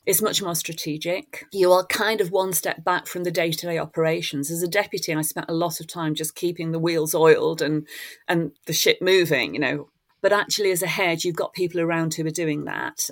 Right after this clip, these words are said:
and, and you do quite a lot of public relations. You do a lot of relationship building within and beyond your organisation, and you don't interfere with the operational. You need to appoint good people to key roles, and you support and challenge them, but you trust them to do their job.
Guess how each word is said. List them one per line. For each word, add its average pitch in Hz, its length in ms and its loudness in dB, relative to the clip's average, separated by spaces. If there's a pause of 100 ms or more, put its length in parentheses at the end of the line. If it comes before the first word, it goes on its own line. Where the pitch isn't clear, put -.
and, 165 200 0
and 165 200 2
you 175 100 -2
do 165 180 -2
quite - 280 -8
a 165 40 -4
lot 160 280 -6
of 160 100 -10
public 147 240 -12
relations. 151 560 -2
You 160 60 -8
do 165 120 -2
a 165 40 2
lot 165 340 -2
of 170 100 -6
relationship 156 720 -2
building 165 480 2
within 165 380 4
and 160 100 0
beyond 170 460 2
your 151 200 0
organisation, 151 1200 -2
and 196 140 -2
you 202 80 -4
don't 202 220 0
interfere 175 840 0 (120)
with 160 120 -6
the 165 60 0
operational. 156 720 -4
You 185 160 -6
need 220 380 -2
to 185 100 -6
appoint 175 460 -6
good 208 240 4
people 175 320 -6
to 170 120 -8
key 170 300 -4
roles, 151 540 0
and 190 180 -4
you 175 80 0
support 170 460 -2
and 165 80 -4
challenge 185 460 -4
them, - 340 -8 (300)
but 156 100 -6
you 180 100 -6
trust 175 300 -4
them 165 180 0
to - 140 -6
do 165 180 -2
their 151 160 -4
job. 147 460 -4